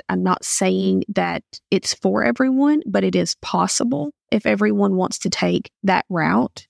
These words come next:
to have a business without having debt. It really is. And I think that is something that I could never preach enough, but it is about being frugal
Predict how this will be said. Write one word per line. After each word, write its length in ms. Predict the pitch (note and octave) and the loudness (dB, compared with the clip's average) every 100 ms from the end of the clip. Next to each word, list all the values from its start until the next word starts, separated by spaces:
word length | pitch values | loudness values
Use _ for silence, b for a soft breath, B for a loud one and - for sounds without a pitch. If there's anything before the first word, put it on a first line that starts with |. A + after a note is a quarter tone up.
| - | -4
to 160 | - | 0
have 280 | F#3 F#3+ F#3+ | 2 2 2
a 60 | F#3 | 2
business 520 | F3 F3+ - E3 D#3 | 2 2 2 0 0
without 360 | F#3 - C#3+ F3+ | 0 0 0 0
having 340 | F#3+ - - | -2 -2 -2
debt. 260 | - - - | -2 -2 0
It 180 | - F3+ | 0 0
really 460 | G3 G3 G3+ G3+ F#3+ | 0 2 4 4 2
is. 360 | - F3 E3+ - | 2 2 2 0
And 80 | |
I 80 | F3 | 0
think 300 | E3+ F3+ F3 | 0 0 2
that 160 | F#3 F3 | 0 0
is 100 | E3+ | 0
something 460 | F#3 F3 E3+ F3 | 0 0 0 0
that 240 | E3+ E3 - | 0 -2 -2
I 80 | - | -4
could 180 | - G3 | -2 0
never 360 | F#3 F3+ F3 E3+ | 2 2 0 -2
preach 400 | - F#3 F3+ - | -2 0 0 0
enough, 440 | E3+ D#3+ E3+ - | 0 0 0 -2
but 120 | - F#3+ | -2 0
it 100 | F3+ | 2
is 180 | F3+ | 0
about 260 | - F3 - | 0 0 0
being 220 | D#3 C#3+ | -2 -2
frugal 480 | - - - G#3 - | -2 0 0 0 -2